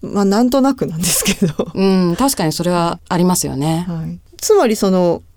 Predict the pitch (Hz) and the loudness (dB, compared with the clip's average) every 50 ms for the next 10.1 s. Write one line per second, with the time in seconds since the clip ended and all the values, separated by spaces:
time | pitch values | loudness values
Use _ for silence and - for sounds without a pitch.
0 | - - - - 233 226 233 226 214 220 226 202 202 185 185 208 190 190 214 175 | -20 -20 -14 -8 -4 -2 -2 -2 -2 -2 0 0 0 0 0 -2 -2 0 0 -2
1 | 151 160 175 170 160 170 180 220 247 330 339 392 311 214 175 - 156 147 139 - | 0 -2 -2 -2 -2 0 0 0 0 2 2 2 2 2 0 0 0 0 0 0
2 | - 160 151 147 - 131 151 175 202 220 233 247 269 269 - 285 269 254 220 175 | -2 -2 -2 -2 -2 -2 -2 0 2 2 2 2 2 0 0 0 0 2 2 0
3 | 160 - 170 156 151 151 - 175 175 - 240 247 247 247 294 294 254 208 156 139 | 0 -2 -2 -2 -2 -4 -4 -6 -4 -2 0 0 0 0 0 2 2 2 4 2
4 | 135 131 - - - - - - 175 190 214 262 294 - 233 - - - 165 151 | 2 0 0 -4 -8 -10 -4 0 2 2 4 4 2 2 0 -2 -2 -2 -2 0
5 | 147 151 165 180 190 220 226 - - 180 165 156 - - 151 147 165 196 208 190 | 0 0 0 0 0 0 0 0 0 -2 -2 -2 -4 -4 -2 0 0 0 0 0
6 | 170 160 156 156 156 151 156 175 185 165 151 156 - - - - - - 247 294 | 0 -2 -2 -2 -2 0 0 0 0 0 0 -2 -6 -12 -20 -12 -6 -2 0 2
7 | 302 330 285 - - - 294 269 311 294 - 254 202 175 139 - - - - - | 2 2 0 0 -4 -6 -4 -2 -2 -2 -2 -2 -2 -2 -2 -4 -8 -20 -20 -10
8 | - - - 277 254 247 - 175 160 156 147 147 143 - - - - 196 190 190 | -6 0 2 2 2 2 2 0 0 2 0 0 -2 -2 -6 -6 -4 -4 -4 -2
9 | - - - - - - - - 185 - - - - - 170 147 143 180 170 147 | -4 -8 -8 -8 -10 -8 -8 -8 -8 -10 -16 -20 -14 -8 -6 -4 -2 -2 -2 -2
10 | 147 165 | -4 -6